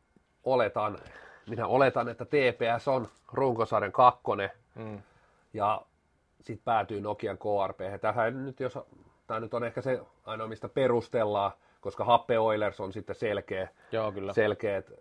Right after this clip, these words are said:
Speaker 1: on se sit kummin päin Oilers Happe, niin se, se jää sinne niinku
Speaker 2: Kyllä.
Speaker 1: viimeiseksi. Eli sit olisi S P V, Eräviikingit. Et oikeastaan niinku ainoa sen valinnan paikka on mielestäni Tepsillä. Tai
Speaker 2: Kyllä.
Speaker 1: jos S P V on toinen, niin se on,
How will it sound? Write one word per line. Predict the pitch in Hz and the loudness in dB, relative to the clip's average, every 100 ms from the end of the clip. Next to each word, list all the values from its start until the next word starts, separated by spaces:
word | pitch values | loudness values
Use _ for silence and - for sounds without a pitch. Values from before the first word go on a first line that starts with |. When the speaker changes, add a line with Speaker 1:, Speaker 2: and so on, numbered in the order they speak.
| - _ _ | -20 _ _
Speaker 1:
on | 98 107 | -8 -6
se | 120 | -4
sit | 113 | -2
kummin | 123 113 101 | 0 0 2
päin | 101 101 | 2 4
Oilers | 101 101 - | 2 0 2
Happe, | 95 - 87 | 0 0 -6
niin | 87 | -6
se, | 87 95 - | -8 -8 -4
se | 120 110 | -2 2
jää | 104 98 | 2 2
sinne | 98 95 | -2 -8
niinku | 95 92 90 95 | -10 -12 -12 -8
Speaker 2:
Kyllä. | 104 104 - _ - _ _ 135 | -4 -6 -8 _ -20 _ _ -2
Speaker 1:
viimeiseksi. | 143 120 110 104 - | 0 2 0 -4 -4
Eli | 107 107 | -4 -4
sit | 104 | -4
olisi | 113 104 113 117 | -4 -4 2 2
S | - | 2
P | |
V, | 107 101 | -2 0
Eräviikingit. | 101 117 117 107 110 104 98 92 | 0 2 0 0 -4 -6 -10 -10
Et | 104 | -8
oikeastaan | 113 120 - 113 | -6 -6 -4 -4
niinku | 110 113 | 0 2
ainoa | 117 113 104 _ _ _ _ _ | 4 2 -4 _ _ _ _ _
sen | - 113 120 | -4 2 8
valinnan | 123 120 107 | 8 8 4
paikka | 113 107 - | 2 2 0
on | 101 | 0
mielestäni | 110 104 - 101 - _ _ _ - | 0 -2 -4 -8 -10 _ _ _ -6
Tepsillä. | 107 - - 82 82 - | -4 -4 -8 -8 -8 -4
Tai | 95 127 | -2 2
Speaker 2:
Kyllä. | 113 107 135 | 2 2 0
Speaker 1:
jos | |
S | - | 2
P | |
V | 131 120 | 0 0
on | 113 | -2
toinen, | 120 113 107 | -2 -2 -2
niin | 101 | -6
se | 101 | -4
on, | 117 | -6